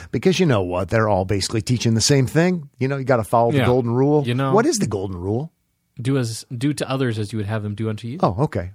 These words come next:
Speaker 1: I thought it was a Christian insurance program.
Speaker 2: <laughs> It might be.
Speaker 1: I think it is.
Speaker 2: <laughs> I think there is golden rule insurance.
Speaker 1: <laughs> Okay. So, but we would, there's a lot of ways to, to tackle this one, but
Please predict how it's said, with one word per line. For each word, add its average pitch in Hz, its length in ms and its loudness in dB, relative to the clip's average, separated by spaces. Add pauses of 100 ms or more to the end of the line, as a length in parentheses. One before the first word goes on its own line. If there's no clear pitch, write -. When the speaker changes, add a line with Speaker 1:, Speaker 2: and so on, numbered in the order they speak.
Speaker 1:
I 104 80 -10
thought 98 180 -8
it 78 40 -8
was 82 200 -8
a 65 100 -12 (600)
Christian - 300 -6
insurance 85 400 -8
program. 80 580 -6
Speaker 2:
<laughs> 1047 840 -4
It - 180 -2
might 180 320 4
be. 147 80 2
Speaker 1:
I - 20 0
think 147 180 2
it 110 80 2
is. 104 360 0
Speaker 2:
<laughs> - 20 -2
I 175 80 0
think 185 260 -6
there 185 120 -2
is 147 140 -4
golden 147 260 0
rule 131 220 -2
insurance. 117 540 -4
Speaker 1:
<laughs> - 40 -8
Okay. - 800 2 (1200)
So, 143 460 4
but 143 180 2 (520)
we 156 260 2
would, 185 260 2
there's 170 180 2
a 170 60 4
lot 131 180 6
of 131 60 6
ways 117 220 2
to, 113 160 -2 (140)
to 113 120 0
tackle 104 320 -2
this 101 200 -2
one, 120 260 0
but 113 180 -2